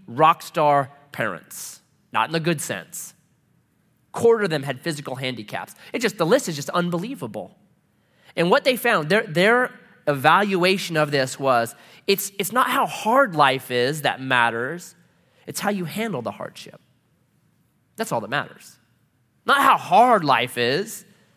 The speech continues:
it's how you handle brokenness and failure and mistakes. And this book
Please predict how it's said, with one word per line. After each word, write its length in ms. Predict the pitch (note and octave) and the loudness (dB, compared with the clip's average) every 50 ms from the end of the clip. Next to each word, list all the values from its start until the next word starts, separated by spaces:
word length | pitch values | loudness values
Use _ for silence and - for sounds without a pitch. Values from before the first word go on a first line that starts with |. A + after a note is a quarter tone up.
| _ _ _ _ _ _ _ _ _ _ _ _ | _ _ _ _ _ _ _ _ _ _ _ _
it's 140 | - - - | -12 -8 -6
how 60 | C3 | -6
you 140 | C#3 C#3+ C#3+ | -6 -6 -8
handle 520 | C3+ - F#3+ G3+ D#3 G#2 E2 D2 - - _ _ _ _ _ _ _ _ _ _ _ _ _ _ _ _ _ | -8 -6 -6 -6 -6 -8 -10 -14 -16 -20 _ _ _ _ _ _ _ _ _ _ _ _ _ _ _ _ _
brokenness 760 | G#2 C3 C3 C3 C3 - G#2 F2+ E2+ D2+ - - - - _ _ _ _ _ _ _ | -2 0 0 0 -2 -6 -10 -10 -10 -12 -12 -14 -16 -18 _ _ _ _ _ _ _
and 140 | - G#2 G2+ | -18 -18 -16
failure 540 | - - - C3+ C3 A#2+ A2 F#2 - - - - _ _ _ _ _ _ _ _ _ _ | -14 -6 -4 -2 -2 -2 -4 -10 -16 -20 -20 -20 _ _ _ _ _ _ _ _ _ _
and 80 | - E2+ | -20 -18
mistakes. 640 | - - - - - - _ _ - - - - _ _ _ _ _ _ _ _ _ _ _ _ _ - | -18 -16 -16 -16 -16 -16 _ _ -20 -20 -20 -20 _ _ _ _ _ _ _ _ _ _ _ _ _ -14
And 120 | - C3+ F#3 | -10 -8 -8
this 140 | A#3+ A#3+ | -8 -6
book 480 | - C#3+ A2+ E3+ G3 D#3 A2 B2 E3+ - | -8 -10 -4 0 0 2 2 0 -2 -4